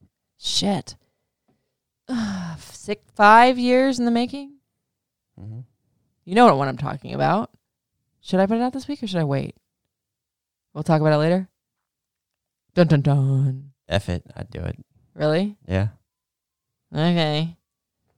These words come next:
Speaker 1: Marshall has spoken. All right. I love you, babe. Thank you for sitting with the podcast with me. You guys, I will talk to you on Wednesday.
Speaker 2: Oh, don't forget to
Speaker 1: Oh, my God.
Speaker 2: rate.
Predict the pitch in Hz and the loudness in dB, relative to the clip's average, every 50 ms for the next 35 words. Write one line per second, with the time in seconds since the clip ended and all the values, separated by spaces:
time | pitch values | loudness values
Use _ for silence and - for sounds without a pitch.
0 | _ _ _ _ - 160 156 160 - 180 175 175 180 - - 185 175 185 - 147 | _ _ _ _ -10 -8 -6 -4 -4 -2 -4 -4 -4 -6 -6 -6 -6 -6 -6 -6
1 | 131 151 170 175 175 _ _ _ - 147 143 - - 170 185 180 170 165 170 165 | -6 -6 -6 -8 -8 _ _ _ -6 -4 -2 0 2 4 4 4 4 4 2 0
2 | 165 170 165 - - 170 165 165 170 180 190 185 190 185 185 180 175 175 180 170 | -2 -2 -4 -8 -12 -12 -12 -12 -12 -14 -16 -12 -8 -6 -6 -6 -4 -4 -4 -4
3 | 165 170 165 165 - 170 165 160 170 175 - 165 175 170 170 190 - - 147 151 | -2 -4 -6 -8 -8 -8 -8 -6 -6 -8 -4 0 4 4 4 4 4 2 0 0
4 | 147 151 151 165 156 156 - 165 165 165 165 170 185 196 - - 104 - - - | 0 0 0 -2 -4 -4 -2 -4 -4 -2 -2 -2 -4 -4 -2 -4 -4 -4 -2 2
5 | 107 104 98 - - 127 113 113 113 95 - _ _ _ _ - - 98 95 87 | 2 2 4 4 2 4 6 6 4 4 2 _ _ _ _ -6 0 2 2 2
6 | 85 85 98 117 - 151 151 156 156 - - - 311 359 427 453 453 440 427 403 | 2 0 -2 -4 -4 -4 -2 -2 -2 -2 -2 4 8 10 12 12 12 10 8 6
7 | - - - 101 104 110 139 - - - | 4 0 -6 -6 -4 -4 -6 -6 -10 -14